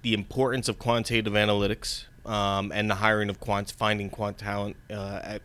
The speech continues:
every single kind of trading firm is becoming more and more important. And this idea of big data and deep dive analytics, like, really trying to break down, um, from unstructured data sets,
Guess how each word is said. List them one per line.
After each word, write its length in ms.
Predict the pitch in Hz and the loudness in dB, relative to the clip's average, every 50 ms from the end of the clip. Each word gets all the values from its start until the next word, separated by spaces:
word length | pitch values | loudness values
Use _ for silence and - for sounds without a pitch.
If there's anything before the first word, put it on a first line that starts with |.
| - - | -10 -6
every 200 | - 113 107 107 | -4 -4 -4 -4
single 220 | - - 107 104 - | -6 -6 -8 -6 -6
kind 140 | 104 101 104 | -6 -6 -6
of 60 | - | -2
trading 260 | 110 107 101 101 95 | 0 0 0 0 -2
firm 320 | - - 104 104 101 98 | 0 2 2 2 2 0
is 260 | 101 98 98 98 - - - - - - - - - - | -2 -2 -2 -4 -8 -10 -10 -16 -16 -16 -18 -20 -18 -12
becoming 320 | - 104 107 107 104 98 98 | -8 -4 -2 0 0 2 2
more 240 | 101 107 107 110 107 | 6 6 8 8 6
and 80 | 104 | 6
more 180 | 104 101 101 98 | 4 4 4 2
important. 480 | 92 - - 101 98 101 104 117 - - - - - - - - - | 2 -2 -4 -4 -2 -2 -2 -2 -6 -10 -18 -20 -20 -20 -18 -12 -6
And 520 | - 110 110 107 107 107 107 107 104 104 | -2 2 4 6 8 8 6 6 4 2
this 140 | 101 104 - | 0 -2 0
idea 280 | 127 113 107 95 104 101 | 0 0 2 2 2 0
of 120 | 95 85 | 0 2
big 200 | - 110 104 95 | 2 2 2 4
data 400 | 104 104 101 101 95 98 98 104 - | 6 6 6 8 6 6 4 4 0
and 460 | - 104 101 101 98 95 95 95 92 87 - | -2 0 2 2 2 2 0 -2 -6 -6 -2
deep 300 | - 113 110 101 - - | 0 0 0 0 -2 4
dive 320 | - 104 104 104 104 101 95 | 6 6 8 8 6 6 6
analytics, 580 | 98 98 101 101 95 92 95 92 92 90 - | 4 4 4 2 2 0 0 -2 -2 -4 -4
like, 140 | 104 95 - - 98 | -6 -6 -6 -6 -4
really 320 | 104 113 117 113 110 107 | 2 4 6 6 6 4
trying 380 | 101 - - 107 104 104 101 98 | 2 0 2 4 4 4 4 2
to 40 | 95 | -2
break 400 | 87 - 107 104 104 101 98 - - | -2 2 4 4 4 4 2 2 4
down, 560 | 104 98 95 95 95 95 95 95 95 95 95 - - - - - - - - - | 6 6 6 6 4 0 -2 -4 -4 -6 -10 -12 -16 -20 -20 -20 -20 -18 -10 -4
um, 240 | 95 95 95 92 92 | 0 2 2 2 0
from 220 | - - 98 98 92 | -2 -4 -4 -2 -2
unstructured 600 | 107 104 95 - - 101 98 - - - 95 92 | -2 -2 -2 -2 -4 -4 -4 -4 -8 -8 -2 2
data 240 | 120 127 123 110 | 4 4 4 4
sets, 480 | 104 - - 110 104 104 - - - - | 2 2 4 4 4 4 4 -2 -8 -8